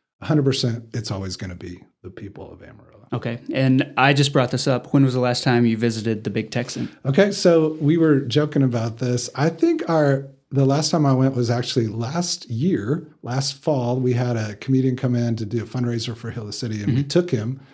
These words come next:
Speaker 1: to the Big Texan, and it was really fun. The other plug that I'd have to give is my, um, son-in-law, my, uh, that's married to my oldest daughter, actually spent a summer working
Speaker 2: Really?
Speaker 1: as a waiter at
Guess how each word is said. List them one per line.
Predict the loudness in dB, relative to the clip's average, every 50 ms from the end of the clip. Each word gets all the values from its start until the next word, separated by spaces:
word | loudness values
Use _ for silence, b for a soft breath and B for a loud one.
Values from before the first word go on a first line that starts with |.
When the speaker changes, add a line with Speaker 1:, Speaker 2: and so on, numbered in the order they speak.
| b b b b b -4
Speaker 1:
to | 2 2 4 4 4 4 4 2 2
the | 0 0
Big | 0 2 2
Texan, | 2 0 0 0 -6 -6 -6 -8 -8 -4
and | -2 0 0 0 0
it | -2 -4 -8
was | -8 -6 -4
really | -4 -4 -4
fun. | -4 -4 -4 -4 -4 -6 -8 -10 b b b b b b b b b
The | 2
other | 4 4 4
plug | 2 2 2 2 2
that | 2 2 2
I'd | 2 2
have | 2 0 0 -2
to | -2
give | 0 2 2 2 2
is | 0 0 2
my, | 2 2 2 2 0 -2 -4 -6 b b b b b b b b b b
um, | -4 -2 -2 -2 -4 -6 -6
son-in-law, | -4 0 2 4 4 4 2 0 -2 -2 0 2
my, | 2 2 2 0 -2 -6 -10 -12 -14
uh, | -12 -12 -12 -12 -14 -16 -16 -12 -10
that's | -8 -8 -8 -8 -6
married | -4 -4 -2 -2 -2 -2
to | -2
my | -4 -4
oldest | -2 -2 0 0 -2 -4
daughter, | -6 -6 -8 -8 -8
actually | -8 -8 -6 -6 -4 -4 -2 -2 -4 -6 -8 b b b b b
spent | b -4 0 2 2
a | 2
summer | 2 2 2 2 2 2 2 0 -2 -4 -8 b b b b b b
working | -10 -8 -8 -6 -4 -2 -2 0 -2 -2 -4 -4 -2 0
Speaker 2:
Really? | 0 0 0
Speaker 1:
as | -2 -4 -6 -6 -8 -12 _ -8
a | -4 -4
waiter | -2 -2 0 0 0 0 0 -2 -6 -8 -10
at | -8 -6 -6 -6 -8 -8 -12